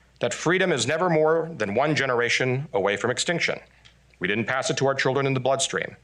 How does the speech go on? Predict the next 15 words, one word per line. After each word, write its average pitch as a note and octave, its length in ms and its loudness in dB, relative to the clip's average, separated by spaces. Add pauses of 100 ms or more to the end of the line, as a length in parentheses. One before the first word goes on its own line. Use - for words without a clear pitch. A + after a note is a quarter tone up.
(300)
It G2+ 120 -4
must G#2+ 160 -2
be A#2 100 0
fought D3+ 300 0
for, F2 220 0
protected, - 580 -4 (240)
and F#2+ 100 -4
handed C#3+ 440 -2
on C3 260 2
for - 120 -6
them F#2 240 -2
to - 100 -6
do F2+ 140 -2
the F#2 60 -2
same. D3+ 360 0